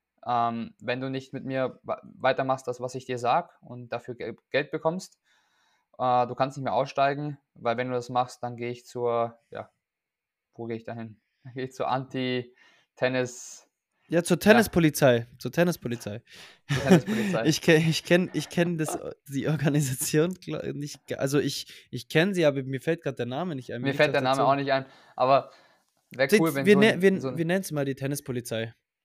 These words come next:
Speaker 2: Wie,
Speaker 1: Ja,
Speaker 2: vielleicht kommt ja,
Speaker 1: Tennispolizei.
Speaker 2: vielleicht
Speaker 1: Wär,
Speaker 2: kommt
Speaker 1: wär,
Speaker 2: ja,
Speaker 1: wär
Speaker 2: ja?
Speaker 1: Wär, wär ganz cool in so einem, in so einer Polizei,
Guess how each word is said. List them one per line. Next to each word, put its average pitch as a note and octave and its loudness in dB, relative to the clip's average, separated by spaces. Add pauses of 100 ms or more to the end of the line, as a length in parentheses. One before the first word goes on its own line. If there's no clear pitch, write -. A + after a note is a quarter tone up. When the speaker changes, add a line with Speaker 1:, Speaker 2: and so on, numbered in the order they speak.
(140)
Speaker 2:
Wie, C3 -10
Speaker 1:
Ja, D3 4
Speaker 2:
vielleicht D#3+ 0
kommt D#3+ 2
ja, D3+ 6
Speaker 1:
Tennispolizei. - -
Speaker 2:
vielleicht D3 4
Speaker 1:
Wär, - -
Speaker 2:
kommt D#3 4
Speaker 1:
wär, - -
Speaker 2:
ja, C3+ 4
Speaker 1:
wär - -14 (680)
Speaker 2:
ja? D3 -2 (100)
Speaker 1:
Wär, B2+ 0
wär D3 6
ganz D#3+ 6
cool F3 2
in D#3+ 0
so C#3 -4
einem, C3+ -6 (340)
in B2+ -12
so C3 -2
einer C#3 4
Polizei, C#3 2